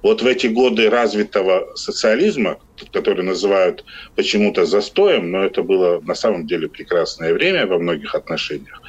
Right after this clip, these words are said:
а, демографический рост чеченского народа был просто потрясающим. Он, он чуть ли не удваивался каждое десятилетие. То есть рождаемость была прекрасная,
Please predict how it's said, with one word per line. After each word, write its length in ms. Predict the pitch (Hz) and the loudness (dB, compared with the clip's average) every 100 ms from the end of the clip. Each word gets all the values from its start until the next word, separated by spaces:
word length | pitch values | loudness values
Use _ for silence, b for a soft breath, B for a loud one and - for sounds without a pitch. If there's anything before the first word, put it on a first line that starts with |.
| B B B B B - | B B B B B -6
а, 320 | 95 95 95 | -2 0 0
демографический 1200 | - - 95 85 127 135 127 139 127 110 - - | -2 -8 -8 -2 0 2 2 0 -2 -6 -6 0
рост 320 | 107 120 - - | 2 2 0 -4
чеченского 680 | - - 92 - - 80 | -6 -4 -4 -4 -2 0
народа 520 | 78 92 151 92 78 73 | 0 2 2 0 -2 -2
был 220 | 101 104 | 2 2
просто 340 | - 147 - | 2 0 0
потрясающим. 1000 | 98 107 - 104 98 - 76 - - - - - _ _ _ _ B B B B | -4 -2 0 0 0 -2 -2 -4 -8 -10 -14 -20 _ _ _ _ B B B B
Он, 160 | 104 | -2
он 240 | 110 127 127 | 2 2 2
чуть 280 | - 165 143 | 0 -2 0
ли 80 | |
не 200 | 127 127 | 2 4
удваивался 840 | 139 127 107 117 110 101 92 87 92 | 2 0 0 0 2 2 0 -2 -6
каждое 480 | - 90 78 76 82 | -2 -2 -2 -2 -4
десятилетие. 880 | 78 76 - - 82 73 - - - | -4 -10 -8 -6 -2 -4 -6 -14 -10
То 80 | - | 0
есть 220 | - - 101 | 0 0 0
рождаемость 680 | 113 110 165 160 143 120 | 0 2 0 2 0 -2
была 300 | 107 120 113 | -2 0 2
прекрасная, 920 | 107 110 107 107 98 90 - 92 87 | 0 -4 -4 -2 0 -2 -6 -6 -6